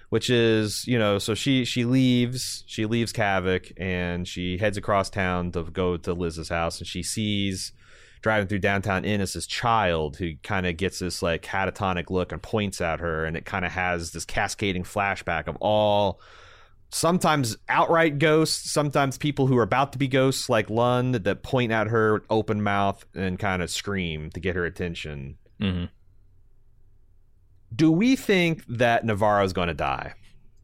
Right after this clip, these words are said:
Speaker 1: Do we think that she's going to resist the call of the void?
Speaker 2: Uh, I do not think she's gonna resist.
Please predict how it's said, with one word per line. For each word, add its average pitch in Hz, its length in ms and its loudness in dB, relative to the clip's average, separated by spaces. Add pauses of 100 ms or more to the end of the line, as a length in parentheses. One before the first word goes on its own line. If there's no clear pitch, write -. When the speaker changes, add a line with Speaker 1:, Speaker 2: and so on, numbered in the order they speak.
(1000)
Speaker 1:
Do 131 80 2
we 147 160 4
think 160 300 0
that 127 100 2
she's 127 280 0
going 110 320 2
to 110 140 -2
resist 95 500 -2
the 90 60 -10
call 82 300 0
of 69 60 -10
the 76 80 -12
void? 58 340 -10 (500)
Speaker 2:
Uh, 110 680 2 (420)
I 113 120 -2
do 104 100 0
not 127 320 0
think 120 160 0
she's 104 200 -2
gonna 98 180 -4
resist. 90 560 -2